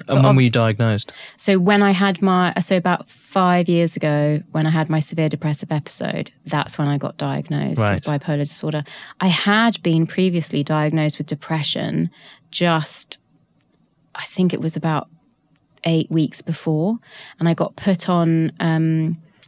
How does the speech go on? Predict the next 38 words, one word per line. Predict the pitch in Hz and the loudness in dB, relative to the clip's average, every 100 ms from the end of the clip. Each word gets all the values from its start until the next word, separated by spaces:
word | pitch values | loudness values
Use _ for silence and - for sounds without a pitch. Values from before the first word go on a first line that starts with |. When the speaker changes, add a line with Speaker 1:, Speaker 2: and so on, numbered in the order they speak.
| - | -4
Speaker 1:
an | 170 | 0
antidepressant, | 170 170 170 170 175 165 - - - - - - - - | 2 0 -2 -2 -2 -2 -6 -6 -6 -8 -18 -20 -20 -4
and | 170 170 | 2 4
I, | 180 175 165 | 4 2 2
like, | 170 160 - 170 | 0 0 0 2
Speaker 2:
I'm | 170 | 4
on | - | 6
Speaker 1:
anyone | 160 | 4
Speaker 2:
sertraline. | 143 104 107 - 95 95 - | 2 2 0 -2 -4 -4 -4
Speaker 1:
Are | 202 240 | 2 4
you? | 254 190 117 | 4 4 4
Speaker 2:
Yeah, | 117 | 2
it's | 107 | 0
changed | - 123 117 | 0 2 2
my | 120 | 2
life, | 120 117 | 2 0
actually. | 107 - 117 | -4 -2 2
Speaker 1:
Yeah, | 214 226 202 - | 4 2 0 2
I'm | 240 285 | 4 6
on | 247 | 6
escital-, | 202 202 - - | 4 -2 -6 0
well, | 202 160 - | 2 2 2
I | 185 | 2
only | 202 196 | 2 2
take | 180 - | -2 0
escitalopram, | 175 - - 170 160 147 147 156 170 - _ _ - | -2 -4 -4 -4 -2 -4 -2 -4 -8 -18 _ _ -4
um, | 160 160 165 | 0 0 -2
for | - | -6
six | 165 - - 165 | -6 -8 -8 -4
months | 160 - | -4 -6
of | 160 | -4
the | 160 | -2
year | 160 160 156 160 | 0 0 0 -4
'cause | - 165 - - 170 | -4 -6 -6 -10 -6
it's, | 151 - - _ | -6 -8 -20 _
my | 180 165 160 165 _ _ _ | -2 0 0 -4 _ _ _
bipolar's | 165 156 - 160 156 | -4 -4 -2 -2 -2
cyclical, | - - - - 175 185 | -6 -12 -12 -12 -12 -10